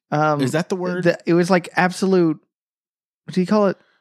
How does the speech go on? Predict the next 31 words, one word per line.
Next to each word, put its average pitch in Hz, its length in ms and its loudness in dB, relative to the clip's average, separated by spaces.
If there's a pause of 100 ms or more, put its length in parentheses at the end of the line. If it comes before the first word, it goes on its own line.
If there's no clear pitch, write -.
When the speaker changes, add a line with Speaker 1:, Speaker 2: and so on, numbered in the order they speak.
(300)
Speaker 2:
I 190 40 -8
don't 175 80 -4
Speaker 1:
Absolute 185 180 -6
Speaker 2:
remember. 175 180 -2
Speaker 1:
judgment? 180 380 2
He 185 80 6
had, 202 120 4
like, 190 140 2
an 170 60 2
attack. 170 640 0
Speaker 2:
Yeah. 147 140 0
Speaker 1:
Absolute 175 380 -2
something 156 400 0
or 113 40 0
other. 113 60 4
Speaker 2:
Lightning. 98 460 0
It 104 80 -6
was 101 120 -2
like 107 140 -2
a 101 60 0
lightning 101 440 -2
bolt 87 320 -6
from 95 260 -2
the 90 100 -6
thing. - 260 -10
Oh 85 100 -14
my 82 120 -14
God, 82 200 -10
we 107 120 -4
need 107 180 0
to, 85 160 -10